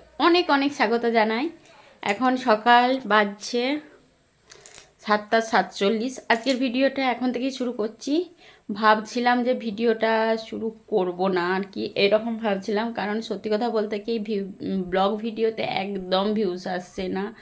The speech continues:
সেই জন্য মাঝে মাঝে এতটা খারাপ লাগে বলার নয়, কারণ যেহেতু কাজ করছি সেহেতু ভিউজ না এলে কি ভালো লাগে? উম, যেখান থেকেই হোক, ইউটিউবেতেও হলেও, ইউটিউবেতেও ভিউজ না এলে কিন্তু ওয়াচ টাইমটা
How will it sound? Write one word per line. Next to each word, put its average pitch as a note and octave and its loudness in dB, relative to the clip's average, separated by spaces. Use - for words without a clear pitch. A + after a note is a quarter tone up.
সেই A3 4
জন্য B3 0
মাঝে A3 2
মাঝে A3+ 0
এতটা A3 2
খারাপ G#3 0
লাগে G#3+ 2
বলার G3 0
নয়, G#3+ -4
কারণ A3 0
যেহেতু C#4 2
কাজ A#3 -2
করছি B3 -2
সেহেতু A#3+ -4
ভিউজ A3+ -6
না G#3+ -4
এলে G#3 -2
কি G#3+ -8
ভালো G#3+ -2
লাগে? G3 -2
উম, G#3 2
যেখান A3+ 2
থেকেই C4 0
হোক, A3+ -2
ইউটিউবেতেও A3 0
হলেও, A3+ 0
ইউটিউবেতেও A3+ 0
ভিউজ A3 -2
না G#3+ 0
এলে G#3 0
কিন্তু G#3 -2
ওয়াচ G3 0
টাইমটা G#3+ -2